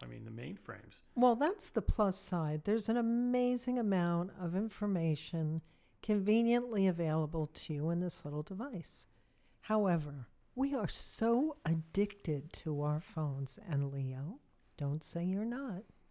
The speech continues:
Speaker 2: because every time I look over at you, your head is bent and you're looking at your phone.
Speaker 1: By the way, if you're listening to Lisa and Leo live on your phone, it's a good addiction.
Speaker 2: <laughs>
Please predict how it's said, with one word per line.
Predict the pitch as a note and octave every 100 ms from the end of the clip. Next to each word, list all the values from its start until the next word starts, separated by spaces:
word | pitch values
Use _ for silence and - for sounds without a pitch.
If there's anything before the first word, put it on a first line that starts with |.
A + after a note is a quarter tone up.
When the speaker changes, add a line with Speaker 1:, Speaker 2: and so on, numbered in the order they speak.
| _
Speaker 2:
because | - D#3+ D#3+ E3
every | F3+ B3
time | - B3+ A#3+
I |
look | A#3+ B3 B3+
over | C4+ B3 A#3
at | G#3
you, | E3+ D#3 F3+ A3+ _ _ -
your | D3+
head | - D#3+
is | G#3+ -
bent | - D#3 D#3 - - _ _ _ -
and | F3
you're | E3+
looking | E3+ D3+ D#3+ D#3
at | D3+ -
your | D#3+
phone. | - C#3 C3 C#3+ C#3+ - _ -
Speaker 1:
By | C3 D3+
the | D#3
way, | C#3 A2+
if | A#2
you're | C#3
listening | C#3 C#3+ - A2+ G#2
to | A#2+
Lisa | A2 A#2+ -
and | A2+
Leo | A2 G2+ G2+
live | G#2+ A2+ A2+
on | A2+
your | A2 G#2+
phone, | - D3+ G#2+
it's | C#3 -
a | C#3
good | F3+ -
addiction. | - - - D#4+
Speaker 2:
<laughs> | -